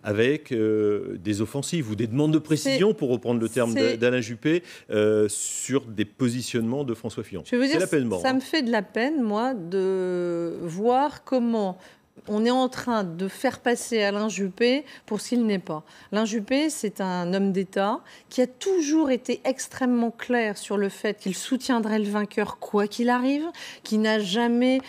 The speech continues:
Speaker 2: voulu abaisser sa famille politique, qui a de la hauteur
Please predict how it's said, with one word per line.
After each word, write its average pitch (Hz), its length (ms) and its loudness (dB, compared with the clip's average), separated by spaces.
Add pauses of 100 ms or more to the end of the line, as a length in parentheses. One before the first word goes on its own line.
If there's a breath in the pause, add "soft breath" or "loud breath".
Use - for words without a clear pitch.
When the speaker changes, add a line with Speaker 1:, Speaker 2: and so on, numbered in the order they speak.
(160 loud breath)
Speaker 2:
voulu 240 560 2
abaisser 233 500 0
sa 269 180 -2
famille 240 360 0
politique, 254 540 -2
qui - 120 -6
a 180 60 0
de 175 100 0
la 175 220 0
hauteur 240 640 0